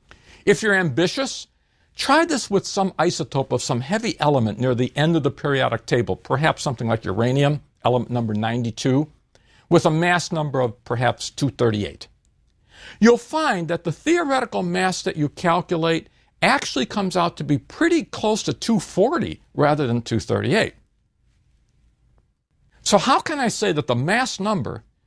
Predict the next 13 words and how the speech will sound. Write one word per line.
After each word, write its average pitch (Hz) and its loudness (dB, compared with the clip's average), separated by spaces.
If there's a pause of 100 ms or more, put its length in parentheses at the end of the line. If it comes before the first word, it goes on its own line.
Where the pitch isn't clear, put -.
(220)
is 170 2
the 160 4
mass 185 2
of 208 -2
the 156 -2
isotope - 0
rounded 165 0
off 139 0
to - 0
the 165 0
nearest 180 -2
whole 247 0
number? 339 -4